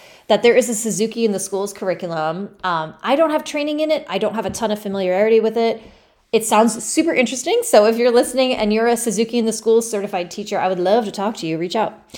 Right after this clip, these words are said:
Um, finally, uh, last thing I'll say is that the Suzuki method has also sort of been viewed by skeptics as neglecting to teach individual interpretations of the music, since the students are taught to imitate a specific recording of each piece. Okay.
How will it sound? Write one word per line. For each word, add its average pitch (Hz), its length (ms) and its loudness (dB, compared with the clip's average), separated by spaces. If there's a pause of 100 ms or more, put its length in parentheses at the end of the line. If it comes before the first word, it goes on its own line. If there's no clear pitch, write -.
(440)
Um, 180 600 0 (760)
finally, 302 540 0
uh, 202 360 2
last 269 200 2
thing 254 120 0
I'll 208 80 4
say 180 220 0
is 196 80 0
that 220 120 -4
the 208 60 -10
Suzuki 269 440 -2
method 185 640 0 (240)
has 269 160 0
also 302 240 4
sort 320 200 2
of 254 60 0
been 226 160 4
viewed 185 200 0
by 220 120 0
skeptics 240 640 -4
as 170 160 -6
neglecting 180 460 -4
to 190 80 -8
teach 190 360 -8
individual 190 540 0
interpretations 175 680 -6
of 175 120 -4
the 175 60 -4
music, 170 520 -6
since 208 260 -4
the 202 80 -6
students 247 420 -2
are 208 120 -6
taught 180 240 -6
to 196 140 -8
imitate 220 520 -4
a 180 60 -10
specific 175 440 -8
recording 170 380 -6
of 156 80 -10
each - 240 -14
piece. - 640 -12
Okay. 165 380 -12